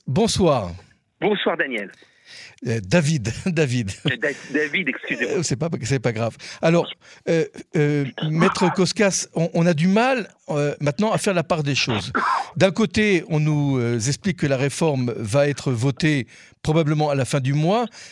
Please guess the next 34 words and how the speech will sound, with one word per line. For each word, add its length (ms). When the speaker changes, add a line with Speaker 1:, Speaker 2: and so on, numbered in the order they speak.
Speaker 1:
D'un 180
autre, 180
on 40
vient 100
d'apprendre 480
que 280
cette 220
réforme 320
maintenant 320
ne 120
va, 300
euh, 340
euh, 120
toucher 320
qu'à 160
la, 340
euh, 460
nomination, 680
qu'à 120
la 80
commission 580
qui 140
nomme 280
les 100
juges 400
et 140
qu'elle 220
va 160
être 480
assouplie. 640
Est-ce 160
que 100
vous 120
pouvez 480